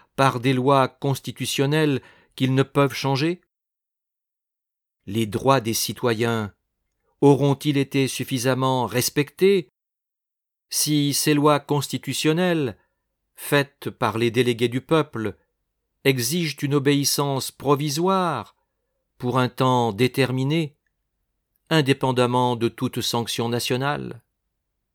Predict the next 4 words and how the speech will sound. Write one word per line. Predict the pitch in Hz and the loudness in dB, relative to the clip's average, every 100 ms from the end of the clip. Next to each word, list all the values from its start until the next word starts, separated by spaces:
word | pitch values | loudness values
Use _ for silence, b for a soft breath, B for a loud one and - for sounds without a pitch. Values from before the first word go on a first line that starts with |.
| _ _ - | _ _ -14
Suffira-t-il | - 180 135 101 85 - 87 71 67 - _ _ _ _ _ | -8 -6 -4 -6 -6 -10 -12 -12 -14 -18 _ _ _ _ _
qu'elles | - 135 | 0 0
soient | - 147 | 2 0
soumises | 143 147 147 160 143 123 | 0 -2 0 0 -2 -6